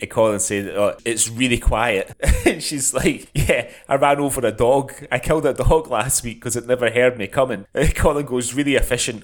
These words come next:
"Oh yeah, killed it stone dead really quick," <laughs> or something like that. I mean, like, the whole, <laughs> and they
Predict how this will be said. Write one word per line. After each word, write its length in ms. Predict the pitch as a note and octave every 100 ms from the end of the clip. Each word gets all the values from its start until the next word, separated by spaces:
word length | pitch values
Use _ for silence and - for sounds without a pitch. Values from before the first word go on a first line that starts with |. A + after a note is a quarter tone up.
| F3
"Oh 60 |
yeah, 280 | F#3+ C3 A#2 A2 - - C3+
killed 240 | G#3 F#3+
it 100 | D3+
stone 220 | - D#3
dead 240 | C3 A#2 G2
really 100 | D3 C#3
quick," 320 | C3 - -
<laughs> 420 | - - B3 F#3+ -
or 60 |
something 340 | - C3 C3 G#2
like 80 | G#2
that. 180 | - - - -
I 40 |
mean, 380 | C#3 C#3+ C#3 - C#3
like, 160 | C#3+
the 100 | C#3+
whole, 160 | D#3 -
<laughs> 720 | D#3+ A3 - - - - -
and 140 | E3
they 200 | E3+ E3+